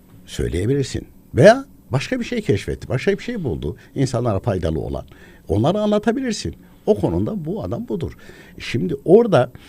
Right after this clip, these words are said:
eee, şey bile, eee, hatta genişletecek olursak,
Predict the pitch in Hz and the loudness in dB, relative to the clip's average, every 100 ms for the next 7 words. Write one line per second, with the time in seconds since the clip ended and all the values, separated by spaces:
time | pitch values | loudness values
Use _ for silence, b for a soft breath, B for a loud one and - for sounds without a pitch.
0 | B B - 92 78 67 62 62 60 - | B B -6 -4 -2 -2 -4 -8 -10 -14
1 | - - - - - - - - - - | -20 -20 -20 -20 -20 -20 -20 -20 -20 -20
2 | - - 180 151 60 55 - - - - | -12 -2 -2 -2 -6 -10 -14 -20 -20 -20
3 | - 78 58 60 58 - - - - - | -16 -14 -12 -14 -14 -16 -20 -20 -20 -20
4 | - - - - - 76 67 69 76 82 | -20 -20 -20 -20 -18 -14 -10 -8 -6 -6
5 | - 60 - 69 - 98 - 160 | -8 -12 -10 -10 -8 -10 -8 -10